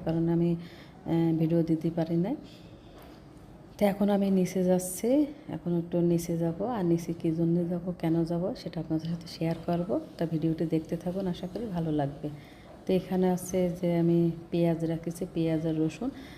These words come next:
তো এই এরকম র্যাকে রাখলে সুবিধা হয় কি, দেখা গেল কি বেছে খাওয়া যায়, কোনটা নষ্ট হচ্ছে, আহ, বা কোনটা ভালো আছে, খারাপগুলো আগে বেছে বেছে খাওয়া যায়। কিন্তু খাটের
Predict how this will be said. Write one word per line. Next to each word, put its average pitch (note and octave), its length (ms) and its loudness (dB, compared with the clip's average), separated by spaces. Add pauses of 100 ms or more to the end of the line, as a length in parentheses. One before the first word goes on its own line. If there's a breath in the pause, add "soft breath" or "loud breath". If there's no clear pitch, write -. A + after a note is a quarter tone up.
(180 loud breath)
তো G3+ 60 0
এই G3 440 4
এরকম F#3 380 2
র্যাকে F3 360 2
রাখলে G3 520 0 (260)
সুবিধা G3+ 340 -2
হয় A#3 120 0
কি, B3+ 160 2
দেখা F3+ 240 0
গেল F3 280 2
কি F3 120 0
বেছে E3 300 0
খাওয়া E3 360 0
যায়, F#3 300 -2
কোনটা E3+ 260 2
নষ্ট D#3+ 360 0
হচ্ছে, E3+ 380 -2
আহ, E3 960 -2
বা D#3+ 180 4
কোনটা D#3+ 600 2
ভালো E3 280 2
আছে, D#3+ 400 0 (160)
খারাপগুলো E3 520 2
আগে D#3+ 220 2
বেছে D#3+ 260 -2
বেছে E3 240 -4 (100)
খাওয়া D#3 220 2
যায়। E3+ 260 -2
কিন্তু F3+ 180 -2
খাটের F3+ 260 -2